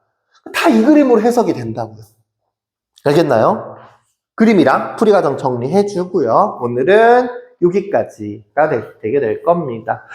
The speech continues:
그리고 이번 주는 그 오, 그 우리 앞에 삼 다시 일에 있는 역학적 에너지 문제 있잖아. 거기를 조금 풀어볼 거야. 음.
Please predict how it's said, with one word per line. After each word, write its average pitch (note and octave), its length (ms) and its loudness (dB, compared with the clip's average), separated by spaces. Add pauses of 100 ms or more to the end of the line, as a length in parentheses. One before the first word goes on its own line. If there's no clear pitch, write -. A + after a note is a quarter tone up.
(100)
그리고 B3+ 160 4
이번 C4+ 380 2
주는 A#3+ 720 4
그 G#3+ 120 2
오, F3+ 520 -2
그 F#3 100 -6
우리 E3+ 240 0
앞에 D3 240 0
삼 D4 280 -6
다시 D4+ 320 2
일에 G#3+ 220 2
있는 G#3+ 200 0
역학적 A#3 480 0
에너지 F#3 400 4
문제 D#3 260 -2
있잖아. C#3+ 540 0 (300)
거기를 B3 400 0
조금 A#3 260 -4
풀어볼 F3+ 460 0
거야. C#3 380 2 (320)
음. B2 240 -18